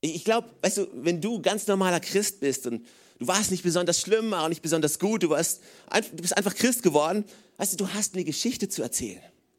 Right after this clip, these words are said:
und du hast ein Zeugnis. Und du hast einen Gott, der erlebbar ist. Du musst dir nicht wünschen, dass dir irgendwas Schlechtes widerfährt, dass du Gott erleben kannst.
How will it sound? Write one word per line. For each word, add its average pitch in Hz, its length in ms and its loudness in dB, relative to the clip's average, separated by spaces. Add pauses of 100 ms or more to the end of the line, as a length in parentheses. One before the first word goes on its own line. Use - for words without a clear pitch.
(260)
und 143 120 -8
du 165 80 -4
hast 170 220 -2
ein 120 100 0
Zeugnis. - 640 -2 (2250)
Und 127 80 -10
du 165 60 -2
hast 170 120 -4
einen 151 80 0
Gott, 160 200 0
der 135 60 2
erlebbar 120 380 -2
ist. - 280 -8 (360)
Du 120 60 -4
musst 185 240 2
dir 185 60 0
nicht 156 180 -2
wünschen, 202 300 0
dass 165 140 -4
dir 170 120 2
irgendwas 151 320 0
Schlechtes 175 440 0
widerfährt, 175 500 2
dass 147 100 -6
du 139 100 -4
Gott 160 140 0
erleben 160 320 0
kannst. 110 400 -8